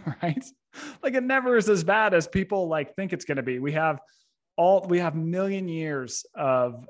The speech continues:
human evolution basically telling us, "Don't do the thing that is gonna be hard." Once you actually do the thing that's gonna be hard, it's like, it's not that bad. And you come out on the other side of that a lot better. I mean, you think of, like,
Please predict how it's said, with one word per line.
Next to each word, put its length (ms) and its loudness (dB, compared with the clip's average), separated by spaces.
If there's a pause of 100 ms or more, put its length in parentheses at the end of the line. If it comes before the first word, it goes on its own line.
(180)
human 340 -4
evolution 560 -2
basically 440 -4
telling 360 -6
us, 240 -8 (160)
"Don't 340 -2
do 140 0
the 120 -2
thing 280 0
that 140 -2
is 100 -8
gonna 200 -4
be 160 -6
hard." 340 -8 (2000)
Once 240 2
you 80 2
actually 240 4
do 160 2
the 80 -6
thing 160 -2
that's 140 -4
gonna 120 -4
be 80 -2
hard, 220 -2 (120)
it's 180 -8
like, 200 0 (200)
it's 100 -8
not 140 0
that 120 0
bad. 340 0 (640)
And 100 -4
you 60 -6
come 140 -2
out 120 0
on 120 -2
the 80 -2
other 140 -2
side 260 0
of 80 -8
that 220 -6
a 60 -8
lot 220 -2
better. 340 -10 (140)
I 40 -10
mean, 160 -4
you 80 -2
think 200 -2
of, 100 -4
like, 320 0